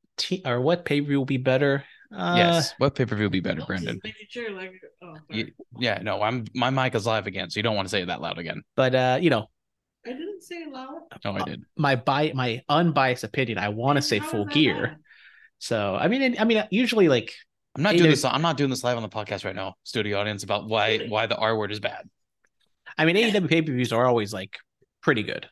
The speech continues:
Speaker 1: So I'll, I'll say A E W, but,
Speaker 2: It's
Speaker 1: uh,
Speaker 2: Survivor Series. Just
Speaker 1: it's, it's A E W.
Speaker 2: shut the fuck up. You know it's Survivor Series. You know it's Survivor
Speaker 1: War
Speaker 2: Series.
Speaker 1: Games.
Speaker 2: There you go.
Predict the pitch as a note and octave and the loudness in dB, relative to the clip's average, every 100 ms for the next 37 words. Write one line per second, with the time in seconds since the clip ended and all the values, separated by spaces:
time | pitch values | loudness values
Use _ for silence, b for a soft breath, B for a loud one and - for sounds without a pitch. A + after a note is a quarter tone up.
0 | _ - - C#3+ C#3+ - D#3 D#3+ C3 G#2+ | _ -4 2 4 2 2 -2 2 2 2
1 | F#2 D#2 A1 C3+ _ _ - - F3 - | -2 -6 -8 -12 _ _ -8 0 2 2
2 | A2+ A2+ A2+ - - - - C3 - C#3 | 0 0 -4 -4 -6 -8 -2 0 0 -2
3 | - - - E3+ D#3 F2+ G#1 - - - | -4 -8 -4 0 0 -2 -6 -6 -2 0
4 | E3 A#2+ A2 - - _ B2+ B2+ C3+ D3+ | 0 0 -2 -2 -8 _ 0 4 4 4
5 | D3 C3+ A#2+ - A2+ A2 A2 G#2 - b | 2 2 2 2 2 2 2 -2 -10 b
6 | b b b b _ _ _ _ - - | b b b b _ _ _ _ -20 -6
7 | A2+ G2+ - D4+ D#4 D4 D4 - G4 F#4+ | -4 -4 -6 -2 4 6 6 4 2 2
8 | F4+ F4+ - - _ _ _ _ - A1+ | 0 2 2 2 _ _ _ _ -6 -4
9 | A2+ F#2 - | -2 -4 -8